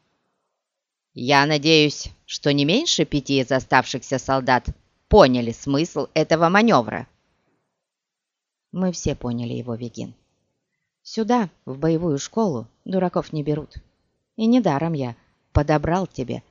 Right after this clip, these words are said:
самую лучшую армию из всех возможных». «И без сомнения, один из этой пятерки —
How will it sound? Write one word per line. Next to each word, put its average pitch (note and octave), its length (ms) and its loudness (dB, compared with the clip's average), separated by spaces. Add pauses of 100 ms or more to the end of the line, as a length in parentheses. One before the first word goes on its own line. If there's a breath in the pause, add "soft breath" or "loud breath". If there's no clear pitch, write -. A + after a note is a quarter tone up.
(160)
самую G3 580 2
лучшую G3 580 -4
армию D3+ 520 -2 (320)
из D3 160 -4
всех - 340 -6
возможных». E3+ 640 -4 (1500)
«И F3 100 4
без F#3 220 4
сомнения, G3 800 2
один C#3+ 460 2
из D#3+ 120 -2
этой G#3 260 2
пятерки — A3 680 0